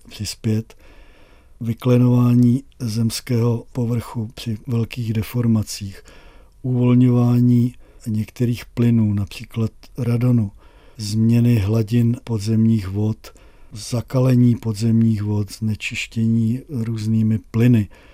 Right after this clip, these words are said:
To se třeba pozorovalo před zemětřesením v Lisabonu, kdy voda ve studních měla jinou chuť, anebo byla znečištěná. Navíc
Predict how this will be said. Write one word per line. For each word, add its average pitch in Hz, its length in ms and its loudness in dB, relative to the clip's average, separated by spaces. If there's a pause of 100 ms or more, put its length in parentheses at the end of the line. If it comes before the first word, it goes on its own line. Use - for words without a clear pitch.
(160)
To 104 120 -14
se - 180 -10
třeba - 280 -6
pozorovalo 110 840 -2
před - 240 -6 (220)
zemětřesením 107 800 -2
v 101 40 0
Lisabonu, 110 600 -2
kdy 101 240 -6 (360)
voda 113 340 -2
ve 113 80 -2
studních 110 540 -4
měla 110 360 0 (260)
jinou 117 260 0
chuť, 120 460 -4 (600)
anebo 104 320 -8
byla 104 360 -4
znečištěná. 101 840 -4 (1120)
Navíc 113 540 -2